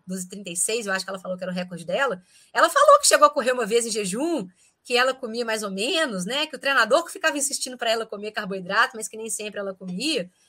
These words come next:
né? E hoje aí, numa abordagem carnívora, hoje ela tá cetogênica, né? Continua rodando forte. Até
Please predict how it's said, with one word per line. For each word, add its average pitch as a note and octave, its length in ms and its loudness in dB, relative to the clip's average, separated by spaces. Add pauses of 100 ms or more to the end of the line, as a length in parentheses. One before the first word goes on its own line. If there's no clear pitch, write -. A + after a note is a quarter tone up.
(260)
né? A3+ 160 0
E B4 160 8
hoje A#4 260 4
aí, B4+ 240 10
numa G4+ 140 0
abordagem B3+ 440 0
carnívora, B3+ 520 0
hoje B3+ 160 2
ela A#3+ 100 -2
tá A3+ 140 -4
cetogênica, A3+ 720 -4
né? B3+ 120 -12 (320)
Continua A4+ 360 0
rodando A4+ 300 0
forte. - 640 4 (480)
Até A#3+ 220 4